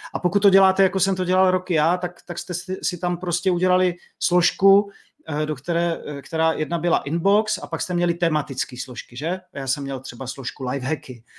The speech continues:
pak jsem měl složku, eh, mm, zdraví,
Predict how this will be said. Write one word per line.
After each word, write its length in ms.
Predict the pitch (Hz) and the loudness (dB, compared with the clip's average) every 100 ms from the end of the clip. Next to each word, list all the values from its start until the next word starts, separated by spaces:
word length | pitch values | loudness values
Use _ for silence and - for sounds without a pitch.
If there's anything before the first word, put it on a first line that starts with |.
| - _ | -20 _
pak 140 | 127 | -8
jsem 140 | - 139 | -6 -2
měl 180 | 139 | -4
složku, 720 | 123 143 131 - - 131 127 - _ _ 135 | -4 -6 -6 -8 -4 -4 -4 -8 _ _ -4
eh, 420 | 131 127 127 123 | 0 0 0 -2
mm, 760 | 127 123 - 117 117 113 113 107 | -4 -8 -10 -8 -6 -6 -6 -6
zdraví, 640 | 127 151 156 143 135 | -2 0 0 0 -2